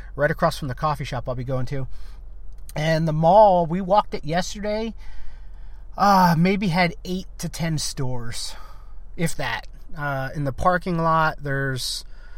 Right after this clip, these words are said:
uh, for the mall parking, there's, there's maybe forty cars in the parking lot. So very tiny little mall.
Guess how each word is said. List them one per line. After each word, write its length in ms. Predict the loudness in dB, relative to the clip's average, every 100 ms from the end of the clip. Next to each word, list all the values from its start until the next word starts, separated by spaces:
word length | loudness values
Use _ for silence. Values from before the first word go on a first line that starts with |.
| -12 -14 -8
uh, 300 | -2 0 -2
for 240 | -2 -2
the 100 | 0
mall 420 | 2 2 4 2 0
parking, 720 | 0 -2 -2 -4 -4 -6 -6
there's, 300 | -6 -6 -6
there's 280 | -6 -6 -4
maybe 1200 | -4 -2 -2 -2 -2 -2 0 0 0 0 0 -2
forty 540 | -6 -8 -4 -4 -4
cars 640 | -6 -6 -6 -6 -8 -10 -10 -10
in 80 | -10
the 80 |
parking 320 | -8 -8 -8 -10
lot. 240 | -8 -4 -2 -2 -2
So 140 | -2 -2
very 500 | -2 0 2 2 0
tiny 400 | 0 0 2 0
little 220 | 0 2
mall. 420 | 4 4 2